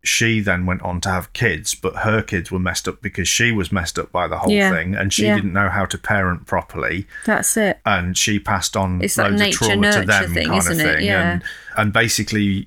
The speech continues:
Speaker 1: uh, as part of the podcast, they get back together and they talk as a family and they start to kind of work through some of their issues. And it's, it's kind of fascinating, but horrific at the
Speaker 2: 'Cause you
Speaker 1: same
Speaker 2: don't really
Speaker 1: time.
Speaker 2: think when you see these horrendous things happening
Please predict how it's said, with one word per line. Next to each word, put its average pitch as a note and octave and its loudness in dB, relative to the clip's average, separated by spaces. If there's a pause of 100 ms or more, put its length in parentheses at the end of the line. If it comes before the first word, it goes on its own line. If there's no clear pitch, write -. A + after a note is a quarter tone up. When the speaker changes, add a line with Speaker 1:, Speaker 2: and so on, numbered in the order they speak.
(120)
Speaker 1:
uh, - -8
as G2+ -2
part A2 2
of F2+ -8
the F2+ -6
podcast, G2+ -2
they F#2+ -2
get F#2+ -2
back - -4
together F#2 0
and E2 -4
they F2 -4
talk F#2 -4
as E2 -8
a E2+ -10
family F2 -2
and E2 -6
they E2+ -4
start F2+ -2
to - -6
kind F2+ -4
of F#2 -6
work F2+ -2
through F#2 -2
some F2 -2
of E2 -2
their E2+ 0
issues. D#2 -2
And D#2+ -4
it's, - -4
it's - -6
kind G#2 -2
of - -4
fascinating, E2 -2
but E2+ -6
horrific F2+ -2
at - -20
the - -6
Speaker 2:
'Cause B3+ 0
you C#4+ 2
Speaker 1:
same F4 0
Speaker 2:
don't - -2
really A#3 2
Speaker 1:
time. - -8
Speaker 2:
think - -2
when G3+ 2
you G#3 2
see A#3 0
these E3+ 0
horrendous F3 0
things E3 -4
happening - -4